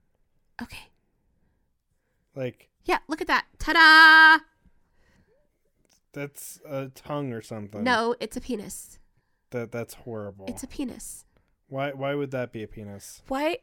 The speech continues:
Speaker 1: how, why did you think a whale would be fertilized by a male ejaculating into her blowhole? Have I ever gotten pregnant from giving you a blowjob?
Speaker 2: Uh, you don't have a blowhole either.
Speaker 1: Thank God for that.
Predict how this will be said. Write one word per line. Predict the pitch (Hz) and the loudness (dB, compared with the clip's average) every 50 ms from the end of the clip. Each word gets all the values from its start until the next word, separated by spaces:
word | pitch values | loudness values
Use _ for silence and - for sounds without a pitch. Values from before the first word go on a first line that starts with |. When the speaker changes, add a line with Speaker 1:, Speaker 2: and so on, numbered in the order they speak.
| _ | _
Speaker 1:
how, | - - - - 302 285 - | -14 -12 -8 -6 -6 -6 -6
why | - 269 277 285 311 | -4 -2 0 0 0
did | 359 349 320 - | 0 -2 -2 -2
you | 330 330 | -4 -4
think | 320 - - 294 294 294 - - | -6 -6 -8 -8 -8 -8 -8 -2
a | - 285 294 | 2 2 2
whale | 294 247 254 269 269 262 | 4 4 4 4 4 2
would | 254 240 | 2 0
be | 269 262 254 | -2 -4 -4
fertilized | - - 247 254 262 254 233 202 196 208 233 233 - | 0 2 2 2 2 2 0 -2 -2 -2 -4 -4 -4
by | 226 214 220 | -6 -4 -2
a | 240 247 | -2 -2
male | 254 240 247 240 247 | 0 0 2 0 0
ejaculating | 240 233 226 - 220 220 226 - 233 233 233 226 220 - | 0 -2 -2 -2 -2 -2 -2 -2 -2 0 0 0 -2 -4
into | - 214 214 247 247 | -8 -8 -6 -4 -4
her | 214 208 220 202 | -2 -2 -2 -2
blowhole? | 214 202 196 202 208 - 165 160 156 - - _ _ - - - - _ - | -2 0 2 2 2 0 -2 -4 -4 -6 -12 _ _ -20 -20 -20 -20 _ 0
Have | 233 240 233 | 2 2 2
I | 262 262 | 2 0
ever | - 262 240 262 262 | 0 -2 -2 -2 -2
gotten | 262 269 269 262 - - | -2 -4 -6 -6 -8 -12
pregnant | - - 240 240 247 226 - | -10 -10 -8 -6 -6 -6 -6
from | - 262 233 | -8 -10 -8
giving | 226 226 208 226 226 | -8 -8 -8 -6 -6
you | 220 226 214 214 | -6 -6 -6 -6
a | |
blowjob? | 214 220 208 214 214 220 220 233 226 220 _ _ _ _ _ _ _ _ _ _ - | -4 -4 -4 -4 -4 -4 -6 -6 -8 -12 _ _ _ _ _ _ _ _ _ _ -12
Speaker 2:
Uh, | 147 139 131 131 135 | -8 -8 -8 -6 -6
you | 143 147 | -6 -6
don't | 151 147 139 | -6 -6 -6
have | 151 175 185 | -8 -8 -10
a | 175 139 | -10 -10
blowhole | 123 139 147 170 185 180 156 131 - 123 117 117 123 123 | -8 -4 -2 0 0 0 0 -2 -4 -6 -6 -6 -8 -10
either. | 143 156 165 139 120 107 98 95 95 92 - _ _ _ _ _ _ _ _ | -8 -6 -6 -6 -6 -8 -12 -12 -16 -18 -20 _ _ _ _ _ _ _ _
Speaker 1:
Thank | - - 262 302 320 - - _ _ _ - | -12 -10 -10 -10 -10 -12 -16 _ _ _ -16
God | 220 220 226 214 | -14 -12 -14 -14
for | - - 214 | -16 -18 -20
that. | - - - - - - - | -20 -20 -20 -20 -20 -20 -20